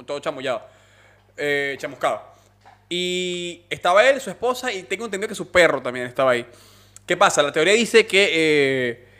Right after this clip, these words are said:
él no murió, sino que se fue específicamente a Argentina y más específicamente aún a la Patagonia.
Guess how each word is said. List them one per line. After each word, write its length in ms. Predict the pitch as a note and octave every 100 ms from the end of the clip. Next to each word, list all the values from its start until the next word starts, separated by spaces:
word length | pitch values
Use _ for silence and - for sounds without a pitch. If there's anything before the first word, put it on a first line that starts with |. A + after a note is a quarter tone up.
| -
él 140 | D#3+
no 100 | F#3+
murió, 240 | G3+ G#3+
sino 220 | A3 F#3+ D#3+
que 80 |
se 100 | C#3+
fue 280 | D3 F3 F#3
específicamente 880 | F3 E3+ - A3+ C4+ A3 G#3 G3 G3+
a 60 | D#3
Argentina 580 | C#3+ C#3+ D3 F#3 E3+ F3
y 100 | C#3+
más 200 | F3+ C4+
específicamente 720 | C4+ F#3 A3 A#3+ - D4 G#3+
aún 200 | G3 G3+
a 100 | C#3
la 160 | C3 A#2+
Patagonia. 640 | B2 A#2 A#2 D3 D3+ B2